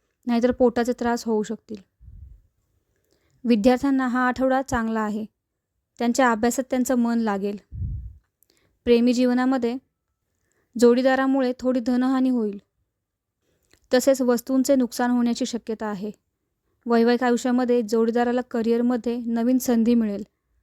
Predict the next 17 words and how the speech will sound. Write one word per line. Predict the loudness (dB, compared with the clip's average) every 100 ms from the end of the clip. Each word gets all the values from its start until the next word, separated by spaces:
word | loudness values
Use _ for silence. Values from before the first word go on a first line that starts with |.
| _ _ _ _ _ _ _ _ _ _ _ _ _ _ _ 0
त्याचा | 2 2
कुटुंबाला | 0 2 2 4 2
फायदा | 0 -2 -2 -2
होईल, | -2 -4 -8 -16 _ -10
त्यामुळे | -4 -2 -2 -4
कुटुंबात | -6 -4 0 2 0
आनंदी | -2 -2 2 2
वातावरण | 2 0 -4 -4
असेल. | -6 -8 -12 -12 _ _ -20 -18 -18 -20 _ _ _ _
वयस्कर | 0 2 2 2 2
व्यक्तींनी | 2 0 -4 -2 -4
या | -4
आठवड्यामध्ये | -4 -4 -2 -2 -2 -4 -6 -10
खर्च | -2 0 0
थोडा | 2 2
कमी | 0 -2 -2
करा. | -4 -10